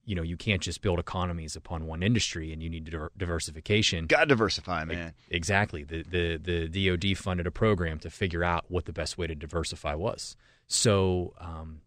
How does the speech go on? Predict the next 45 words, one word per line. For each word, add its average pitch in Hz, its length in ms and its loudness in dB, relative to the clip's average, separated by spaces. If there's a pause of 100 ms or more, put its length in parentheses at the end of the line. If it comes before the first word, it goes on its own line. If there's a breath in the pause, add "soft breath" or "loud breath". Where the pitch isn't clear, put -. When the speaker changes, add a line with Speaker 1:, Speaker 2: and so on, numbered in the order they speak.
(160)
Speaker 1:
for 101 120 0
two 147 180 6
years, 113 420 8
a 98 80 4
lot 92 160 6
of 85 60 2
research 90 420 2
was 92 140 0
done, 107 340 0
and 95 160 2
then 85 220 2
this 113 260 8
year, 80 340 2
the 85 140 0
execution 82 600 -2
piece 71 260 -14
is - 120 -14
happening. 76 440 -2
So - 180 2
we're, 95 280 6 (340 soft breath)
you 92 60 -2
know, 82 120 0
we're, 85 280 -2
we're 90 140 0
bringing 85 340 0
on 80 360 -6
opportunities 85 720 -6
for 80 240 -6
companies 85 380 -6
like, 78 140 -8 (240)
like 82 240 -14
Brian, 85 320 0
who 85 80 -4
you're 80 100 -4
gonna 80 160 -8
hear 87 200 -2
from, 90 340 0 (320)
um, 78 320 -4
and, 85 200 -8
and 87 120 -8
others 92 580 2
in 90 80 -6
this 82 140 -4
segment 82 480 -4
that, 82 240 0